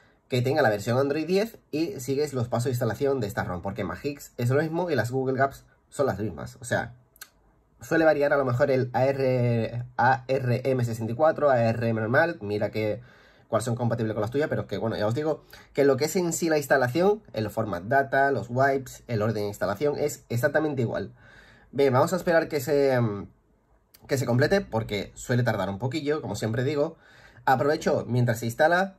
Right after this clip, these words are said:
para deciros que no sé si os gusta la idea de que por meses coja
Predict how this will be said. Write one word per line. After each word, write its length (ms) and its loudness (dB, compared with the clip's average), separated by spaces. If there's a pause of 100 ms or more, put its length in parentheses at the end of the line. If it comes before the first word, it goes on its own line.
(120)
para 180 4
deciros 540 -2 (200)
que 580 0 (180)
no 180 -2
sé 100 -4
si 120 -4
os 100 -4
gusta 280 0
la 80 2
idea 400 0 (800)
de 240 0
que 140 0
por 260 0
meses 460 -2 (640)
coja 460 2